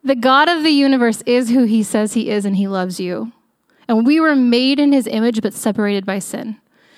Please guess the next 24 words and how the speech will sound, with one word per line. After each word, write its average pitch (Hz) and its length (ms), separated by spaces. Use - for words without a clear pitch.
Throughout 262 340
history, 262 560
mankind 214 600
has 202 160
tried 220 340
and 226 160
failed 262 300
to 214 100
make 208 220
themselves 208 420
right 202 140
with 202 160
God. 247 260
So - 180
God 262 320
became 311 340
man 220 240
to 220 120
reconcile 226 600
us 196 240
through 233 120
the 190 100
life, 185 540
death, 214 280